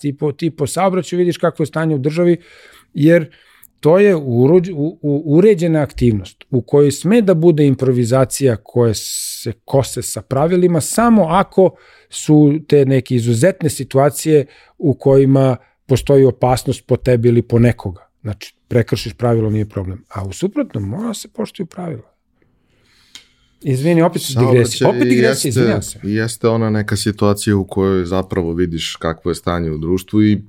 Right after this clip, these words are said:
Speaker 2: jedina društvena aktivnost od koje ću ja da odlepim svaki dan.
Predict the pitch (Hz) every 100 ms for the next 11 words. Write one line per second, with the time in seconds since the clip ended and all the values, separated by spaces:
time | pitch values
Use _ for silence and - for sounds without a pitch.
0 | _ 92 107 104 98 92 80 _ _ _
1 | _ - - 90 95 92 92 85 82 -
2 | 85 80 - - - 76 - 82 76 -
3 | 78 76 76 69 69 - - - 58 -
4 | 65 -